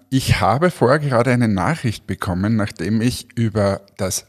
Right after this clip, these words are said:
Metaverse, äh, gesagt habe,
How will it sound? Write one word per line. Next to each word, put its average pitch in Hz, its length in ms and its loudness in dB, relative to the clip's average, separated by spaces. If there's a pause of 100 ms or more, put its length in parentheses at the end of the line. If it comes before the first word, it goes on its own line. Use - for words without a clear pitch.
Metaverse, 110 1300 -2 (440)
äh, 90 380 -4 (680)
gesagt - 420 0
habe, 98 160 0